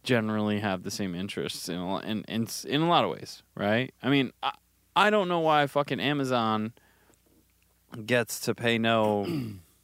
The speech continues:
taxes on their profits. But it happens. Made eleven billion dollars last year. Didn't pay a single,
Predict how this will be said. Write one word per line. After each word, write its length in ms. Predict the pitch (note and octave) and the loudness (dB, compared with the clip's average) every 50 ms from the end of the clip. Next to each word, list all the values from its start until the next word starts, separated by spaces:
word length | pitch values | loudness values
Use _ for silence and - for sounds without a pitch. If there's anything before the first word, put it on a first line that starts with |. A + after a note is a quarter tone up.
| _ _ | _ _
taxes 600 | - C3 A#2+ A#2 A2+ - F#2+ F#2 D#2 - - - - - | -2 0 0 0 -2 -4 -8 -8 -8 -10 -14 -18 -10 -4
on 380 | G2+ G#2+ G#2 G2+ G2 G2 F#2+ F#2 - _ _ _ _ | -2 0 0 0 -2 -4 -6 -10 -12 _ _ _ _
their 240 | - G2 G2+ G2 G2 F#2+ | -4 -2 0 0 0 -2
profits. 640 | - - A2+ G2 - - C#2+ - - - - - _ _ _ _ _ _ _ _ _ _ _ _ _ _ _ _ _ | 0 0 0 2 0 -2 -8 -10 -12 -14 -16 -16 _ _ _ _ _ _ _ _ _ _ _ _ _ _ _ _ _
But 140 | - G#2 G#2 | 0 0 2
it 80 | G2+ G2+ | 2 2
happens. 600 | B2 B2+ C3+ B2+ A2+ G#2+ G#2+ G#2 G#2+ - - - - | 2 2 2 2 0 -4 -4 -6 -8 -12 -16 -10 -2
Made 180 | - A#2 A2+ | 2 2 4
eleven 280 | G#2+ G#2+ A2 A2 G#2 G#2+ | 4 4 4 4 4 4
billion 240 | G2+ A2 G#2+ G#2 G2 | 4 4 4 4 4
dollars 300 | G2+ G#2+ A2 A2+ G#2 G#2 | 4 4 4 4 4 2
last 300 | A2 F#2+ F2+ G2 - - | 2 2 2 2 0 0
year. 120 | G#2 G#2 G2+ | 0 0 2
Didn't 220 | G2+ G2 F#2+ F#2+ | 0 0 -2 0
pay 140 | - G2 F2+ | 0 0 0
a 40 | F#2+ | -2
single, 360 | - G#2 G2+ G2 F#2+ F#2 | -2 -6 -6 -6 -8 -10